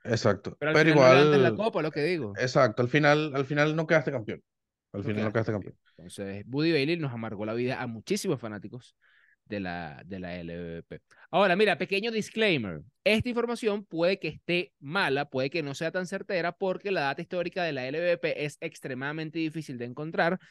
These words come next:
Speaker 2: y las fuentes fueron Wikipedia y la página de la L B P, ¿ok? Entonces,
Speaker 1: Sí.
Speaker 2: si la, si, si a-, algo de lo que estamos, eh, leyendo acá está malo, vayan y se quejan con la L B P y con Wikipedia.
Speaker 1: Y nos dicen
Speaker 2: Eh,
Speaker 1: aquí,
Speaker 2: o sea,
Speaker 1: "Mira,
Speaker 2: y nos dicen
Speaker 1: eh, Buddy Bailey no es el manager más campeón,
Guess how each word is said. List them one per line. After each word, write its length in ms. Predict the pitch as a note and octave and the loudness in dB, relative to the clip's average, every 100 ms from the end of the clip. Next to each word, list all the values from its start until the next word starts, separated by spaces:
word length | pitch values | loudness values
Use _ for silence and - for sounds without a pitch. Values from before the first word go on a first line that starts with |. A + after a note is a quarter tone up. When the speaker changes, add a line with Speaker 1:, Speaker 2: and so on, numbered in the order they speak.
| _ _ _ - | _ _ _ -6
Speaker 2:
y 240 | G#3+ B3 F3+ | -4 -4 -4
las 140 | D#3 | -6
fuentes 340 | - D3 C#3+ - | -4 -6 -6 -4
fueron 320 | F#3+ E3+ F3 | -2 -2 -6
Wikipedia 680 | B2+ F3 - A3+ F3 E3+ E3 | -8 -8 -2 2 4 4 0
y 160 | - A3 | -2 -2
la 160 | F#3+ C#3 | -2 -2
página 360 | F#3+ D#3+ C3+ | -4 -2 -4
de 80 | A#2+ | -4
la 200 | A#2 A2+ | -4 -4
L 200 | A#2 A#2+ | -4 -2
B 240 | A#2+ A#2 A2+ | 0 -2 -4
P, 260 | - F#2 - | -6 -12 -16
¿ok? 200 | - F2 D#3 F#3+ - _ _ _ _ _ | -16 -4 0 -2 -4 _ _ _ _ _
Entonces, 380 | G#2 C#3+ A2 G2 | -4 -2 0 -4
Speaker 1:
Sí. 160 | - C3+ | -4 -4
Speaker 2:
si 40 | |
la, 140 | C3 | -4
si, 320 | - D3 D3 D3 | -6 -6 -4 -4
si 240 | - D#3+ E3 | -8 -6 -2
a-, 160 | G3+ | -2
algo 300 | - A3+ B3+ | -2 0 2
de 60 | C4+ | 2
lo 60 | |
que 60 | A3+ | 0
estamos, 340 | G#3+ A#3 A#3 G#3 | -2 -2 -2 0
eh, 160 | F#3 F#3+ | 0 0
leyendo 300 | F3+ F#3+ G#3 | 0 -2 -2
acá 180 | E3+ - | -4 -8
está 260 | B2 - | -12 -10
malo, 400 | E3+ B3 D#4+ D#4 _ _ | -4 -2 0 -2 _ _
vayan 360 | A2+ D3 F#3 | -4 0 2
y 40 | F#3 | 0
se 140 | C#3+ | -2
quejan 220 | C#3+ D#3+ | -2 -4
con 160 | E3+ C#3+ | -2 -4
la 100 | A#2+ | -2
L 140 | D3 | 2
B 160 | E3+ F#3 | 4 4
P 360 | B3+ D4 C4 - - | 6 4 4 -4 -10
y 100 | D#3 | -6
con 180 | D#3 | -6
Wikipedia. 640 | D3+ C#3 C#3 G3 E3+ F#3 A3+ _ _ - | -6 -6 0 2 4 2 -2 _ _ -2
Speaker 1:
Y 120 | C3+ | 4
nos 120 | B2+ | 6
dicen 220 | A#2 C#3 | 6 4
Speaker 2:
Eh, 20 | |
Speaker 1:
aquí, 240 | C#3 F3 D#3+ | 4 4 2
Speaker 2:
o 40 | |
sea, 180 | - D3 - | -2 -12 -10
Speaker 1:
"Mira, 280 | - D#3 D3+ | -2 4 6
Speaker 2:
y 40 | C#3+ | 6
nos 140 | B2+ | 4
dicen 140 | C3 | 2
Speaker 1:
eh, 280 | C3 B2+ B2 | 0 2 0
Buddy 220 | A#2+ C#3 D3+ | 0 0 0
Bailey 260 | F3+ C#3 | -2 -4
no 140 | B2 B2+ | -4 -4
es 80 | |
el 80 | D3 | -4
manager 340 | C#3+ C#3+ C3 G2+ | -4 -4 -4 -6
más 140 | A#2 | -8
campeón, 400 | B2+ A2+ C3+ C3+ | -8 -2 -2 -2